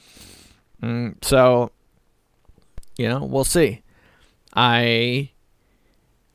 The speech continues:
am a little worried to see all the consolidation,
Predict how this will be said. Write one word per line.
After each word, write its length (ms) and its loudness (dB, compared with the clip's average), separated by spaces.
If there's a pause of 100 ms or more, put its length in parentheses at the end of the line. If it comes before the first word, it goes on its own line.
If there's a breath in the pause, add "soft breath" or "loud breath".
(180)
am 140 2
a 40 8
little 240 8
worried 400 4
to 80 -2
see 280 2
all 180 2
the 100 -6
consolidation, 1000 0